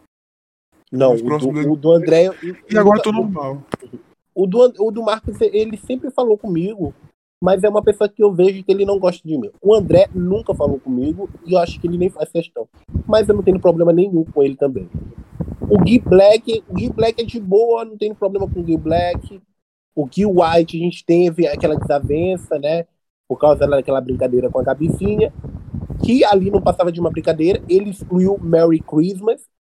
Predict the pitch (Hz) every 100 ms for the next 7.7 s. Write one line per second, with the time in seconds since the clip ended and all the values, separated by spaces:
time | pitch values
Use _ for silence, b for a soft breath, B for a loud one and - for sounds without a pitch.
0 | _ _ 170 185 190 240 - 190 220 214
1 | 180 165 156 123 - 202 196 160 160 147
2 | 135 - 139 160 180 202 214 _ _ _
3 | _ - 151 160 151 - 143 _ - 147
4 | 147 151 143 143 139 135 - 135 139 127
5 | 123 143 165 180 110 - - - _ _
6 | _ _ - _ 208 220 247 269 269 -
7 | 254 240 233 - 147 190 -